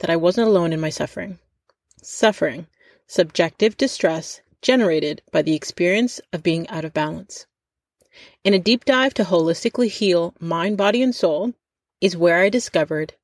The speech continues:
peace, clarity, and connection. It is impossible to be truly wise without some real life hardship, and we cannot develop post-traumatic wisdom without making it through, and most importantly,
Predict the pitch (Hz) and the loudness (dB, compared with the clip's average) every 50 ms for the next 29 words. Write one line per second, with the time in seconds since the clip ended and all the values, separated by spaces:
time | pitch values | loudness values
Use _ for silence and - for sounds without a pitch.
0 | _ - - 214 226 240 - - - - _ _ _ _ - - - 185 165 160 | _ -6 -6 -4 -4 -6 -8 -12 -18 -20 _ _ _ _ -6 -2 0 2 2 2
1 | 156 160 151 160 - _ - - 160 151 - 160 156 147 - - - - 196 202 | 0 -2 -4 -6 -8 _ -10 -8 -8 -8 -8 -10 -10 -10 -12 -14 -16 -16 -16 -18
2 | - _ _ _ _ _ _ _ _ _ _ _ _ _ _ _ _ _ _ - | -20 _ _ _ _ _ _ _ _ _ _ _ _ _ _ _ _ _ _ 2
3 | 185 196 190 190 190 - 190 196 190 - - - - 311 311 302 - 175 165 170 | 4 4 4 4 2 0 0 0 0 -2 -4 0 2 2 2 2 0 -4 -2 -2
4 | 156 156 175 170 175 - - 170 175 170 160 - - - - - 220 226 233 233 | -4 -4 -6 -8 -12 -10 -8 -6 -4 -4 -4 -6 -10 -6 0 2 2 2 4 2
5 | 269 262 240 202 180 165 160 151 151 160 165 - - _ - - - _ _ - | 0 0 2 2 2 2 2 0 -2 -4 -4 -6 -10 _ -20 -20 -20 _ _ -2
6 | 180 - 180 170 - - 170 165 165 156 156 185 202 214 214 208 180 170 170 170 | 0 2 2 0 0 -4 -6 -6 -4 -2 2 2 4 4 4 4 2 2 2 2
7 | - - - - 156 151 - - - 190 196 - - _ _ _ _ _ _ _ | 0 -4 -4 -4 -4 -4 -4 -8 -10 -12 -12 -16 -20 _ _ _ _ _ _ _
8 | _ _ _ _ - 185 185 180 170 185 170 - - - 269 302 311 285 196 151 | _ _ _ _ -2 0 0 2 0 -2 -4 -6 -2 2 2 4 4 4 2 0
9 | - - - - _ _ - 180 160 165 160 156 160 - - _ - - - 202 | -4 -12 -16 -20 _ _ -4 -2 0 0 0 0 -2 -4 -6 _ -4 0 0 0
10 | 196 - - - 247 247 240 269 262 - 285 302 285 247 - - 160 170 190 196 | 0 0 -2 -2 -2 0 0 0 0 2 2 2 2 2 0 -2 -4 -4 -8 -12
11 | - _ _ _ _ _ _ _ - 180 180 180 170 - - 180 180 165 - - | -14 _ _ _ _ _ _ _ -4 -2 0 0 0 0 0 0 0 0 0 0
12 | 220 233 240 247 - - 277 277 202 160 160 165 180 - - 175 170 165 170 156 | 0 0 0 0 0 2 4 4 4 4 2 -2 -8 -8 -8 -8 -6 -4 -4 -6
13 | 156 - - - 208 196 - - 247 - 190 170 156 156 151 147 180 | -6 -6 -8 -8 -8 -4 0 0 0 0 -2 -6 -6 -6 -8 -10 -12